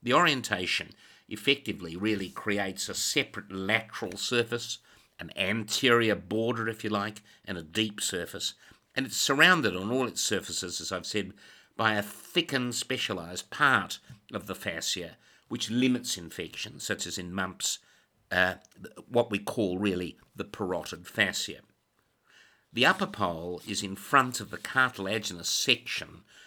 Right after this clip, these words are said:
of the external auditory meatus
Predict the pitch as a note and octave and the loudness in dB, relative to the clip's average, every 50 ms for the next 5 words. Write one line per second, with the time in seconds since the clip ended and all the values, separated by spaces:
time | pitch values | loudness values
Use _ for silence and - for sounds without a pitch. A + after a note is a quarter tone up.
0 | - _ _ - F#2+ F#2+ F#2+ F#2 - F#2+ G2 G2+ G2+ - - - - B2+ A#2 A2+ | -20 _ _ -2 0 0 0 0 0 0 0 0 0 -2 -4 -2 -2 0 0 0
1 | A2 G#2 G2+ G2+ G2+ G2+ F#2+ F2+ F2+ - - - F#2 E2 F2 F2+ F2+ F2+ F2 E2+ | 0 0 -2 -2 -2 -2 -4 -4 -6 -8 -10 -10 -10 -8 -8 -8 -8 -8 -10 -10
2 | - - - - - - - | -12 -14 -12 -10 -8 -8 -10